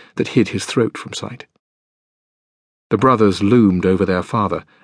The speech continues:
looking down on him as his eyes drifted closed once more. Alice trembled.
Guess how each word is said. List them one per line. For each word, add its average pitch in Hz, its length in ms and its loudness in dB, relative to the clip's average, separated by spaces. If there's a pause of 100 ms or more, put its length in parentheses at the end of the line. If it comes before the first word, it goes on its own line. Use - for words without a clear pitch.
looking 107 280 2
down 101 300 0
on 87 140 -8
him 85 180 -8
as 85 120 -8
his 104 120 -2
eyes 90 480 -4
drifted - 480 -8
closed 95 500 -6
once 98 320 -12
more. 101 280 -10 (2250)
Alice 104 340 -4
trembled. 104 560 -6